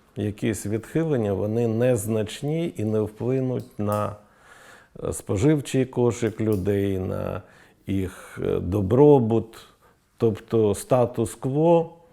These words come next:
на цей рік, е, буде таким, як і було, без змін. Очевидно, якщо вдасться припинити вогонь, досягти такої угоди, а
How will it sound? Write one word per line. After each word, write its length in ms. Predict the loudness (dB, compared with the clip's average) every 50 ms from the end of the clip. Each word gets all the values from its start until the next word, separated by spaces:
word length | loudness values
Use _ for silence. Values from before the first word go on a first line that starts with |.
| _ _ _ _ _
на 160 | -4 -2 -2 -2
цей 380 | 0 2 4 4 4 4 2
рік, 420 | 2 0 -2 -2 -4 -10 -20 -16 -12 -8
е, 260 | -6 -4 -4 -4 -4 -6 -6 -8 -8 -10 -12 -16 -18 -16 _ -8
буде 640 | -6 -4 -2 -2 -2 -2 0 2 2 2 2 0 -2 -8 -12 -16 -18 -20 -20 -18 -16 -16 -16 -14 -10
таким, 420 | -8 -8 -6 -4 -2 -2 0 0
як 300 | -2 -2 -4 -6 -6 -6
і 60 | -4 -4
було, 560 | -2 0 -2 -2 -2 -4 -8 -12 -14 -16 -20 _ _ _ -10
без 280 | -6 -4 -2 0 0 0
змін. 480 | -2 -2 -4 -4 -4 -6 -8 -10 -12 -14 -16 _ _ _ _ _ -8
Очевидно, 640 | -4 0 2 4 6 6 6 4 4 2 2 2 2
якщо 760 | 2 2 0 0 -2 -6 -10 -10 -4 0 0 2 0 0 -4 -12 -20 _ -20 -20 -20 -20 -20 _ _ -6
вдасться 640 | -4 -2 0 2 2 2 2 -2 -4 -4 -4 -4 -4
припинити 720 | -2 -2 -2 -2 0 -2 -2 0 0 -2 -2 -4 -4 -4
вогонь, 560 | -2 -2 -2 -2 0 0 0 0 0 -2 -2 -4
досягти 580 | -4 -4 -4 -4 -6 -6 -6 -6 -4 -4 -4
такої 500 | -4 -4 -8 -6 -4 -4 -4 -2 -2 -4
угоди, 720 | -4 -2 -2 -2 -2 0 2 2 2 0 0 -2 -4 -4 -6 -12 -18 -20 -20 -20 _ -20 -20 -18
а 200 | -14 -10 -8